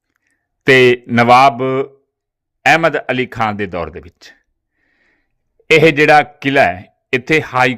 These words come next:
ਕੋਰਟ ਵੀ ਰਹੀ ਹੈ, ਸਾਰੀਆਂ ਕੋਰਟਾਂ ਸੀਗੀਆਂ ਇਹਦੇ ਵਿੱਚ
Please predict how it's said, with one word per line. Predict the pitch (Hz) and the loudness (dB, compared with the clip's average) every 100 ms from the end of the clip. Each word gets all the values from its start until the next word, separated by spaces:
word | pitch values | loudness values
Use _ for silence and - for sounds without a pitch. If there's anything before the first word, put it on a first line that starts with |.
| - | -6
ਕੋਰਟ | 131 120 117 | -4 -4 -6
ਵੀ | 113 | -6
ਰਹੀ | 110 95 | -6 -8
ਹੈ, | 73 - _ _ _ _ _ _ _ _ _ _ | -14 -18 _ _ _ _ _ _ _ _ _ _
ਸਾਰੀਆਂ | - 190 185 180 | 0 2 2 -2
ਕੋਰਟਾਂ | - 156 - 143 | -2 -2 0 -4
ਸੀਗੀਆਂ | 131 98 95 71 _ _ _ _ _ _ _ _ - | -6 -10 -10 -12 _ _ _ _ _ _ _ _ -6
ਇਹਦੇ | 110 87 | -4 -6
ਵਿੱਚ | 78 - | -10 -20